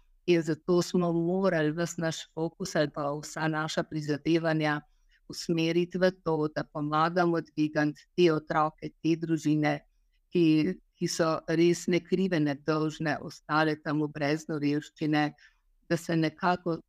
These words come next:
skušajo enačiti z ostalimi in da jim ustvarjamo pogoje tega enačanja. Zdaj moram povedati, em, v mnogih primerih smo bili uspešni, v premnogih ne, zato ker smo pač ugotovili, da,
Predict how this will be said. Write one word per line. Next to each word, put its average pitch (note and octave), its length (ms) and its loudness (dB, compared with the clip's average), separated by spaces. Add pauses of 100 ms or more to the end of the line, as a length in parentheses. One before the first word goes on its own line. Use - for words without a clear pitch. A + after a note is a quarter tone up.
skušajo D3 760 -4
enačiti C#3+ 600 -4
z C#3 60 -10
ostalimi D#3 800 0
in D3 180 0
da D3+ 140 0
jim C#3+ 160 -2
ustvarjamo D#3 720 -2
pogoje C#3+ 480 -8
tega - 340 -6
enačanja. C3+ 800 -4 (640)
Zdaj F#3+ 360 4 (100)
moram F3 460 0
povedati, F#3 680 0
em, D3 460 -2 (720)
v F3 60 -10
mnogih C#3 420 0
primerih C#3+ 460 0
smo D3+ 220 -2
bili C#3+ 300 0
uspešni, F3 800 -2 (400)
v - 100 -20
premnogih D3+ 680 0
ne, D#3 320 2
zato D3+ 360 -4
ker D#3 100 -6
smo D3+ 220 -2
pač E3 320 -4
ugotovili, E3 720 -2
da, D3 320 -2